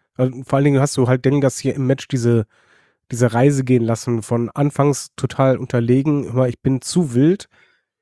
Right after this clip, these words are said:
hin zu, ey, ich, ich glaube an meine Stärke und irgendwann krieg ich dich, hin zu, ja, ganz knapp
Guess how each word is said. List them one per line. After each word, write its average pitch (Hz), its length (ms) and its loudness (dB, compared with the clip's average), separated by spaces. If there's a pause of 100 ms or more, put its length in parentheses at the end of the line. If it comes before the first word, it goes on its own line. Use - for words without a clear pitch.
(160)
hin 143 200 2
zu, 127 300 0
ey, 131 240 -2
ich, - 180 -12
ich - 160 -12
glaube 139 300 2
an 123 100 0
meine 120 220 2
Stärke 131 400 0
und 127 80 0
irgendwann 143 320 0
krieg - 220 -12
ich 107 160 -4
dich, 151 400 -2 (580)
hin 135 220 0
zu, 127 300 2
ja, 123 340 -2 (160)
ganz 139 320 0
knapp - 500 -4